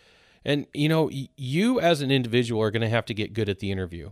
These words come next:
because salespeople are very good at interviewing. And so without you taking the time to realize this, it may cause you some issues.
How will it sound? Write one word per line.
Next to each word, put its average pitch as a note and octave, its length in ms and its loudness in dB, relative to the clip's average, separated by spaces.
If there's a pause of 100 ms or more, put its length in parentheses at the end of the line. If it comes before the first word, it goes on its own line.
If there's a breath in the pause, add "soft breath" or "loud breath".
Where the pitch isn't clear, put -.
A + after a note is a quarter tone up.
(140)
because A#2+ 400 0
salespeople D3+ 500 0
are C3 80 2
very A2+ 460 2
good G#2+ 340 0
at A2+ 160 -2
interviewing. F2 640 -4 (400 soft breath)
And A#2+ 260 2
so A#2 440 4
without C3+ 500 2
you C3 220 0
taking C3+ 440 0
the A#2 100 2
time B2 520 0
to A2 400 -4
realize A2+ 560 2
this, G2+ 320 -2 (420 loud breath)
it A#2+ 140 0
may C3 160 4
cause C3+ 400 0
you A2 160 -2
some G#2+ 240 -2
issues. - 640 -4